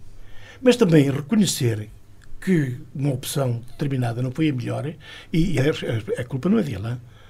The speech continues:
Ele era um membro do governo. Nós sabemos que há, tem que haver solidariedade no,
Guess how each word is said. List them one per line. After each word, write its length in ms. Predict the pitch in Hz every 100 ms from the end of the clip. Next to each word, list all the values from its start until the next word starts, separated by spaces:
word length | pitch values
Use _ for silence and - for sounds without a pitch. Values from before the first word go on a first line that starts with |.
| - - -
Ele 220 | 127 113 120
era 120 | 151
um 80 | 165
membro 380 | 131 143 113
do 80 | 107
governo. 500 | - 110 110 - 110 - - - - - - 95 - - - -
Nós 140 | 117
sabemos 380 | - 139 190 254
que 120 | -
há, 120 | 196 156 - -
tem 100 | 113
que 100 | 120
haver 140 | 147
solidariedade 680 | - 170 143 135 123 160
no, 100 | 147